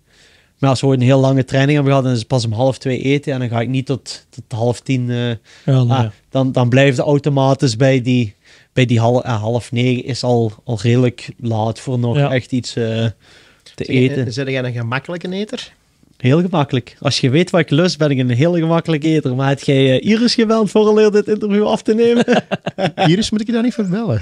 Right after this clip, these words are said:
Speaker 1: <laughs> Nee, ik heb, eh, ja, ik, dat is iets, iets van vroeger, denk ik. Ik
Speaker 3: Ja?
Speaker 1: heb, eh, ja,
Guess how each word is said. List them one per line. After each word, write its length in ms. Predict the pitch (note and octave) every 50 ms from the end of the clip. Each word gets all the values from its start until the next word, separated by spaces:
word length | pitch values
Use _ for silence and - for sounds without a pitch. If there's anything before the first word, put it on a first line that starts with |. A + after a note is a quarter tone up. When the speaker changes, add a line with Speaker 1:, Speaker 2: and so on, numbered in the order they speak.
| - -
Speaker 1:
<laughs> 1600 | D#3 - - F3 D#3 - F3+ - - - - C#3 - - - - - - - - - - - - - G3 G3+ G3 F#3 F3 E3 E3
Nee, 180 | F3 F#3 F#3+
ik 140 | F#3 F#3 -
heb, 280 | F#3 F3 D#3+ - _ -
eh, 260 | D#3+ D#3+ D#3 D3 -
ja, 280 | C#3+ C3+ C#3 C#3+ D3 C#3+ - - -
ik, 180 | C3 A#2+ - _ _ _ _
dat 100 | - B2
is 100 | A#2 -
iets, 260 | - F3 - - -
iets 340 | C#3 - - F2+ - C#3 -
van 180 | - C3+ B2+ A2
vroeger, 320 | G#2+ C3 D3+ C#3+ D3+ D3+
denk 180 | D3+ D3 D3+ D3+
ik. 100 | D3+ C#3+
Ik 60 | A#2
Speaker 3:
Ja? 100 | A#2 A#2+
Speaker 1:
heb, 140 | D#3+ A#3+ -
eh, 280 | - - - G#1 G#1+ -
ja, 260 | - - C#3+ D3